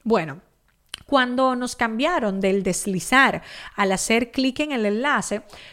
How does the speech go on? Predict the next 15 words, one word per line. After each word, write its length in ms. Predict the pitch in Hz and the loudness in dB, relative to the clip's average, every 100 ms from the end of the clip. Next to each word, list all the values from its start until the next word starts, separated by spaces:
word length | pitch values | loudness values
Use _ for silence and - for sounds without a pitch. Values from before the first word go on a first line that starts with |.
| - | -4
tampoco 380 | 254 240 247 285 | -2 2 2 0
fue 200 | - 285 | -2 -2
tan 300 | 254 214 190 | -2 -2 -2
mal, 340 | 220 339 214 | -2 -2 -2
porque 320 | 190 202 - 196 | -4 -4 -2 0
yo 180 | 214 | 0
puedo 420 | 214 262 262 262 262 | 0 0 2 2 0
cambiar 440 | 294 247 220 233 | -2 2 2 2
el 120 | 262 | -2
texto 440 | - 277 254 - 269 | -2 -2 -2 -2 2
y 120 | 254 | 2
agregar 540 | 196 202 202 202 202 | 2 2 2 0 -2
como, 260 | 254 247 226 | -6 -6 -4
"Mira, 340 | 233 247 196 | -4 -2 -2
a-, 340 | - 196 190 | 0 0 0